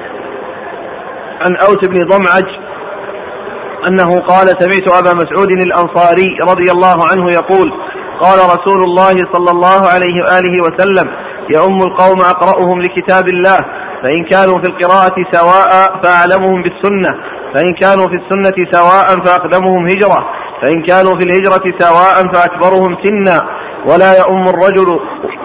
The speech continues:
ولا يؤم الرجل في سلطانه، ولا يجلس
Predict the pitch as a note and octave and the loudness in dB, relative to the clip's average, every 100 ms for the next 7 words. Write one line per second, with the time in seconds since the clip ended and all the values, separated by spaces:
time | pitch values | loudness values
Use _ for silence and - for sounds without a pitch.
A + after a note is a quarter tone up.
0 | - - - E3 G3 F#3+ F#3 F3+ G3+ F#3+ | -14 -12 -2 2 4 4 4 2 0 0
1 | F3+ E3 G3 F#3 F3 D#3+ G3 G3 F#3+ F#3+ | 0 2 2 2 0 0 -2 0 0 2
2 | G3+ E3+ C3 - - - - C#3+ F#3+ F#3 | 2 2 -2 -8 -12 -12 -4 0 4 4
3 | F#3 G3+ F#3 F3+ | 4 2 2 0